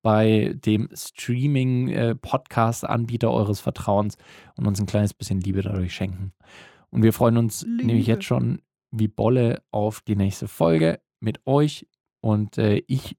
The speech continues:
Speaker 1: mich mit dir, Fabi.
Speaker 2: Ich mich auch mit dir und mit euch und auch
Speaker 1: <laughs>
Speaker 2: mit dem Gast wahrscheinlich, oder?
Speaker 1: Stimmt,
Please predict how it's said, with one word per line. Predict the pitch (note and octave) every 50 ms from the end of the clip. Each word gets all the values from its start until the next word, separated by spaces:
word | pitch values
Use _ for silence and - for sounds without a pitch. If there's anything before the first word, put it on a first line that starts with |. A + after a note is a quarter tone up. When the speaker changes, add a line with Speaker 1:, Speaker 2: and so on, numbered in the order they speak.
| _ -
Speaker 1:
mich | B2+ B2 B2 A#2 - - _ _ _ -
mit | A#2 A#2+ A#2+ - _ _ _ _ -
dir, | C#3 C#3+ C#3+ B2+ G#2+ F2+ - _ _ _
Fabi. | - - G#2+ G2 F2+ F2 E2+ E2 - _ _
Speaker 2:
Ich | - E3+ D3+ -
mich | E3+ D#3+ D#3+ D#3
auch | D#3+ F3 F3 -
mit | F#3 F3 F3+
dir | F#3 F#3+ F#3+
und | F3+ F3+
mit | F3+ F#3
euch | - F3+ F3+ F#3+ G#3 G3 G3 - -
und | F3+ F3+ F3+ -
auch | E3+ E3 D#3+ -
Speaker 1:
<laughs> |
Speaker 2:
mit | F3 E3+ E3
dem | D3+ D3
Gast | C3+ E3+ G#3+ B3 A#3 - - -
wahrscheinlich, | D3+ C#3 B2+ C#3+ C3+ C3+ C3 B2 A#2+ B2+
oder? | C#3 D#3 G3+ A#3+ C#4 C#4 _ _ _ _ _ _ _ _ _ _ _ _ _ -
Speaker 1:
Stimmt, | - - B2+ A2 F2+ E2+